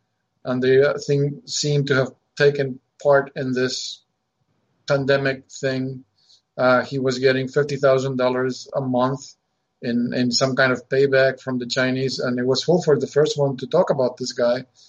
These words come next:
And then a few days later, here he is in the, in the news that he just got arrested.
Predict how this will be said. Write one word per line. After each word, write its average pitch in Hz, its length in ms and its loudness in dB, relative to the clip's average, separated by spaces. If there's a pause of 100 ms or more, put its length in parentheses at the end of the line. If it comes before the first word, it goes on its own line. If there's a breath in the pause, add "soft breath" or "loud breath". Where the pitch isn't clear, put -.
(320 soft breath)
And 131 220 0
then 139 160 4
a 135 80 2
few 151 180 -2
days 143 260 2
later, 139 480 4
here 123 280 -2
he 143 160 -8
is 151 420 0
in 131 160 -4
the, 120 180 -6
in 123 140 -8
the 120 60 -10
news 147 520 -2 (500)
that 117 120 0
he 123 140 0
just 143 260 2
got 143 140 4
arrested. 151 560 2